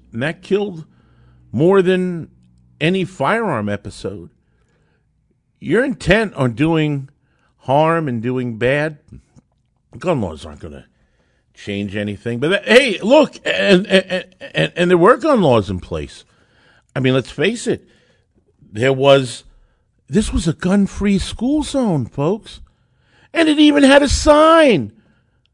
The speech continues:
How could this happen? We had a law against it. It's a gun-free zone with a sign. How could this be? Yeah. Talk about useless and ineffective.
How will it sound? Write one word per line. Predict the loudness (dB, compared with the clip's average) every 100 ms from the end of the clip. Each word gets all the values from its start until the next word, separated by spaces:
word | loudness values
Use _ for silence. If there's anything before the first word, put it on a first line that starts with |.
| _ _ _ _ _ _ _ _
How | 0 2
could | 4 2
this | 2 0
happen? | 4 4 4 2 2 0 -8 _ _ _ _ _ _
We | 0
had | 4 4
a |
law | 4 6 8 6
against | 6 4 2 -2
it. | -10
It's | -4
a | -4
gun-free | 2 4 4 0 -4 -4
zone | 2 4 4
with | 2 0
a |
sign. | -4 -4 -2 0 0 0 -2 -6 _ _ _ _
How | -4 -4
could | -2 -2
this | -4 -4
be? | -2 0 0 -4 -8 _ _ _ _ _ _ _ _ _ _ _ _ _
Yeah. | -2 -2 -2 -14 _ _ _ _ _ _ _ _ _ _ _ _ _ _
Talk | -6 -2 -2
about | -4 0 0 -2
useless | -4 -6 -6 -6 -8 -8
and | -12
ineffective. | -6 -6 -6 -6 -6 -6 -12 -14